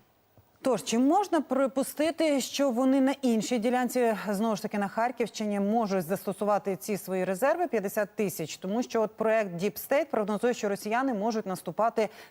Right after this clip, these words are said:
на Борову. Про нарощення сили атак повідомляють і в третій штурмовій бригаді, що тримає, е, в районі населеного пункту оборону. От наскільки критичною там може бути ситуація?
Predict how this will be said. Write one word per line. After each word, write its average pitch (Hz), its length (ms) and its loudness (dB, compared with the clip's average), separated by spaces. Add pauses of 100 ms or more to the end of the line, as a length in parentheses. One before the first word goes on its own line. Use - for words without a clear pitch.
на 202 180 0
Борову. 208 840 2 (280)
Про 196 140 0
нарощення 196 500 -2
сили 254 300 2
атак 233 400 0
повідомляють 180 580 0
і 180 40 -2
в 165 60 -8
третій 185 280 -2
штурмовій 190 460 -2
бригаді, 196 600 0 (100)
що 180 220 -2
тримає, 180 480 0 (360)
е, 180 200 2
в 170 40 -6
районі 185 320 0
населеного 185 440 -2
пункту 190 380 -4
оборону. 175 600 0
От 165 140 -4
наскільки 220 480 -2
критичною 220 800 -2
там 180 360 -4
може 175 300 0
бути 160 280 -6
ситуація? - 680 -8